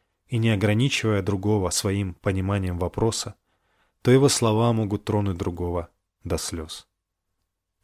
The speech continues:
Конец цитаты. Отрезвление,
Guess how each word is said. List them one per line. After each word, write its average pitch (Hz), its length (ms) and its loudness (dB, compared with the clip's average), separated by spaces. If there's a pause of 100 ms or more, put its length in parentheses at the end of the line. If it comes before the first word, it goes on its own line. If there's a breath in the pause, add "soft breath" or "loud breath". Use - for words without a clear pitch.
Конец 107 480 0
цитаты. - 600 -6 (420)
Отрезвление, 113 1000 0